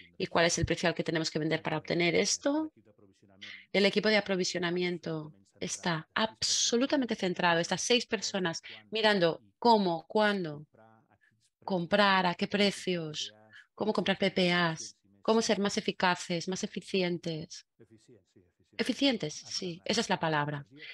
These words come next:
En esta compra de energía, para minimizar el coste y para ser un poco más competitivos en el mercado.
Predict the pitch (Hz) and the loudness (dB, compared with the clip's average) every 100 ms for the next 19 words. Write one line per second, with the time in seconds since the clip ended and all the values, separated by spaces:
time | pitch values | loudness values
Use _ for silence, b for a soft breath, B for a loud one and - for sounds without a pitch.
0 | B - 202 202 190 226 202 190 190 - | B 2 2 2 0 0 0 2 0 -2
1 | - 208 165 180 180 _ 127 B _ - | 0 2 0 -4 _ _ -20 B _ -2
2 | 233 269 254 202 196 190 180 - 196 - | 0 2 2 2 2 0 0 0 0 -2
3 | - 180 - 175 160 - - 160 151 _ | -4 -4 -2 -4 -2 -6 -4 -6 -6 _
4 | _ _ _ 214 - 208 220 - 196 190 | _ _ _ -8 -2 -2 -2 -4 -2 -4
5 | - _ _ _ _ _ _ _ 202 175 | -8 _ _ _ _ _ _ _ -8 -6
6 | 190 220 196 165 170 - - _ _ _ | -4 -4 -2 -2 -4 -8 -8 _ _ _
7 | - - 220 240 208 - 196 175 - 156 | -12 -6 -2 0 0 0 0 0 -2 -4
8 | 143 135 - 127 127 | -4 -6 -6 -6 -6